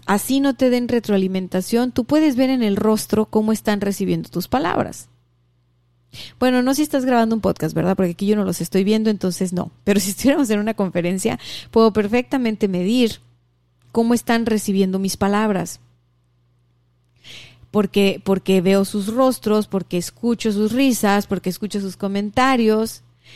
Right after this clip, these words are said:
Pero en otro nivel también puedo sentir el impacto de mis palabras, porque veo las emociones que evocan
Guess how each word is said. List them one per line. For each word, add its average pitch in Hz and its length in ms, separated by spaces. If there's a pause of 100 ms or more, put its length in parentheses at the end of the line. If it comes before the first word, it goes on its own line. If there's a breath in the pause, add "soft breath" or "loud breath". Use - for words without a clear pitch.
(1000 loud breath)
Pero 185 520
en 175 220
otro 226 240
nivel 214 300
también 240 320
puedo 208 340
sentir 180 960 (720)
el 196 160
impacto 185 380
de 175 40
mis 170 160
palabras, 147 640 (1200)
porque 185 280
veo 208 160
las 214 240
emociones 202 800
que 185 120
evocan 220 680